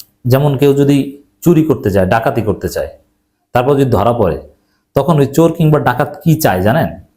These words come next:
চায় আমি যেন পুলিশের কাছে ধরা পড়ি, তাহলে বেঁচে গেছি। কারণ কয়েকদিন পরে, এক সপ্তাহখানের মধ্যে জামিন অথবা তিন দিনের মধ্যে জামিন।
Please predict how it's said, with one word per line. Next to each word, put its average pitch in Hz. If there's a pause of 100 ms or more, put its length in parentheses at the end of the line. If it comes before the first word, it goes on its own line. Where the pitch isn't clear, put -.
(720)
চায় 147
আমি 143
যেন 165
পুলিশের 156
কাছে 156
ধরা 127
পড়ি, 113
তাহলে 120
বেঁচে 120
গেছি। - (640)
কারণ 254
কয়েকদিন 214
পরে, 185
এক -
সপ্তাহখানের 175
মধ্যে 139
জামিন 92 (720)
অথবা 156
তিন 151
দিনের 170
মধ্যে 135
জামিন। 90